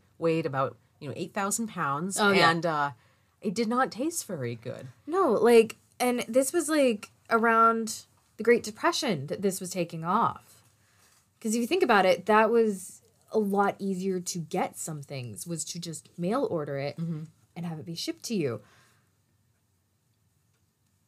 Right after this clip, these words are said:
Speaker 2: But it just seems weird that you would do that with something like a fruitcake. <laughs> But I guess thinking about it, okay,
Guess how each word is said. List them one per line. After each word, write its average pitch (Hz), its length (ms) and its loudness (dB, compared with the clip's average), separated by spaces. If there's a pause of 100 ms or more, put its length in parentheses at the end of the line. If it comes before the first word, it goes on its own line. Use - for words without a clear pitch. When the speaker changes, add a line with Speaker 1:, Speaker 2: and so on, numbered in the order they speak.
(320)
Speaker 2:
But 233 180 -2
it 208 300 6
just 262 300 0
seems 269 360 0
weird 254 460 2
that 247 80 2
you 226 240 -2
would 226 160 0
do 220 220 0
that 240 140 6
with 220 140 -2
something 208 280 -2
like 175 180 -4
a 214 60 0
fruitcake. - 1600 4
<laughs> - 40 -20 (300)
But 302 120 6
I 277 100 8
guess 320 300 4
thinking 339 420 -2
about 226 260 2
it, 240 100 2
okay, 214 500 -2